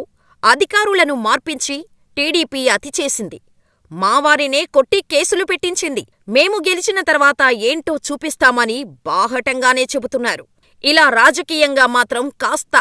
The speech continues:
అల్లకల్లోలంగా మారే ఛాన్స్ ఉంది. ఇప్పటికిప్పుడు కాకపోయినా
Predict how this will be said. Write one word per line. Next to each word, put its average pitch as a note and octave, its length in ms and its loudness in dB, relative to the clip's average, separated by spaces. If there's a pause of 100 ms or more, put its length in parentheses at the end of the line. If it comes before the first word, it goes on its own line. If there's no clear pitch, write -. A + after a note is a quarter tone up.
అల్లకల్లోలంగా C4 880 2
మారే A3 320 2
ఛాన్స్ A#3 500 -4
ఉంది. E3 200 -12 (240)
ఇప్పటికిప్పుడు C4+ 640 0
కాకపోయినా A#3 600 0